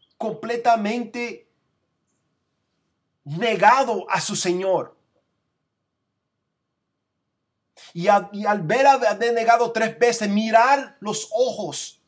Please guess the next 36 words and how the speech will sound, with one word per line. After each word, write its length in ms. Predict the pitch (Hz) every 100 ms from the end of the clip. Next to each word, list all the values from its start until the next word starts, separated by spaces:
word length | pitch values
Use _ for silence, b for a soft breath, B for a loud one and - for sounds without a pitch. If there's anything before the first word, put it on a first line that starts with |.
| _
mirar 380 | 160 190 208 247
los 260 | 247 - -
ojos 380 | 247 214 220 -
del 160 | 196
Señor, 680 | - 180 196 220 214 117 - _ _ _ _
como 240 | 196 185 185
dicen 220 | 208 208
los 140 | 190
evangelios. 800 | 190 175 143 202 185 - - _ _ _ _ _ _ _ _ _ b -
Que 100 | 208
el 60 |
momento 480 | 208 202 233 262 269
que 100 | 262
él 80 | 254
lo 160 | 240 254
hizo, 220 | 226 240
él 100 | 233
pudo 300 | 247 240 214
ver 240 | 240 240
y 100 | 226
te-, 180 | 220 190
tener 360 | 185 190 240 240
ese, 340 | - 220 202
esa, 380 | 196 214 202 B B
esa, 680 | 185 180 214 214 202 160 - -
ese 260 | 202 226
momento, 680 | 214 202 214 240 196 190 170 B -
eh, 80 | 165
eh, 440 | 165 175 175 -
eh, 320 | - 180 - _ _
donde 420 | 143 202 202 196 -
ambas 400 | 247 233 - 202
miradas 720 | 214 214 226 226 - - _ _
se, 460 | - - 208 190 165
se, 580 | - 196 190 165 - _
se, 540 | - - - 185 185